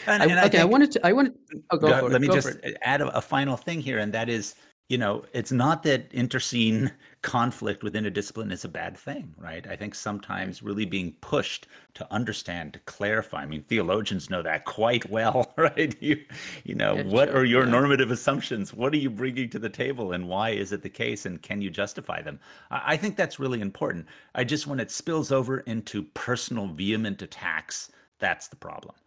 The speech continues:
Speaker 1: Uh, academics
Speaker 2: Right.
Speaker 1: forget that they're not brain surgeons, um, and they're not, you know, uh, U N policymakers. I think they have to remember that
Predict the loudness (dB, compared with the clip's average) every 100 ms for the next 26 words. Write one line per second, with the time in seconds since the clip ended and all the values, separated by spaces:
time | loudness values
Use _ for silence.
0 | _ _ -8 -2 -2 -2 -2 -2 -4 -4
1 | -6 -6 -8 -2 0 -2 -8 _ _ -10
2 | -8 -6 -4 -4 -6 -10 -10 -8 -4 -4
3 | -4 -8 -8 -12 -8 -6 -6 -8 -8 -8
4 | -6 -6 -4 -4 -4 -8 -8 -8 -8 -10
5 | -10 -8 -6 -2 -2 -2 -4 -4 -4 -4
6 | -6 -6 -6 -6 -6 -8 -10 -10 -8 -8
7 | -8 -6 -4 -4 -4 -6 -8 -10